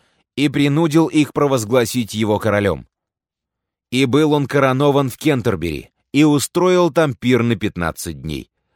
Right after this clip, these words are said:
А после прибыл он в Камелот, захватил королеву Гвиневру и открыто объявил, что намерен на ней жениться.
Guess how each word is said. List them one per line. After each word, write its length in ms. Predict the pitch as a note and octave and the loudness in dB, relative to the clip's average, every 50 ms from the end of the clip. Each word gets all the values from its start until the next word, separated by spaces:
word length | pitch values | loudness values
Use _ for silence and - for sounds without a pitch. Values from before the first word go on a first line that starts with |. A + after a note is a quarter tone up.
| _ _ - | _ _ -2
А 140 | A2+ B2+ C3+ | 0 0 0
после 420 | - F3+ G3 F#3 - - F3+ F#3 | 2 2 0 0 0 -2 -4 -4
прибыл 340 | C#3 D#3+ D#3+ D3+ B2+ C3 C3 | -2 -2 -2 -2 -2 -2 -2
он 220 | - A#2+ B2 A2+ G2 | -2 -2 -2 -2 -4
в 80 | - | -6
Камелот, 500 | - A2+ G2+ F2+ F2+ G2 C#3 D#3 - - _ _ _ - | -6 -6 -4 -4 -2 -2 -2 -2 -4 -6 _ _ _ -10
захватил 560 | G2+ A2 C#3 - - C3+ B2+ - B2+ A#2+ A2+ | -4 -2 -2 -2 0 -2 0 0 0 -2 -2
королеву 500 | - - A2+ G#2 G2 F#2+ F#2 E2+ D#2 D#2+ | 0 -2 0 0 2 0 0 -2 -4 -6
Гвиневру 540 | D2+ D2+ D#2 E2 F2+ C3 D#3 D3+ F3+ E3+ - _ _ _ - | -8 -8 -8 -4 -2 -2 -2 0 0 -2 -2 _ _ _ -4
и 80 | - D3 | 0 2
открыто 500 | D3 C#3 - - - F#3+ G3 - F#3+ - | 2 2 0 0 0 0 0 2 0 0
объявил, 540 | - C3 C#3 B2+ B2 C3 B2 A2+ D3 D#3 D#3 | 0 -2 -4 -2 -2 -2 -2 0 0 -2 -2
что 220 | - - - E3 | -4 -4 -4 -2
намерен 500 | D#3 D3 B2+ A2 G2+ G2 F#2 G2 G2 G#2+ | -2 0 -2 0 -2 -2 -2 -2 -4 -4
на 100 | G#2+ G#2 | -4 -4
ней 200 | G2+ F#2+ F#2 F#2 | -2 -2 -2 -2
жениться. 500 | F2 G#2+ C#3 D#3+ F3+ D#3+ - - - | -4 -4 -4 -2 -2 -4 -4 -6 -14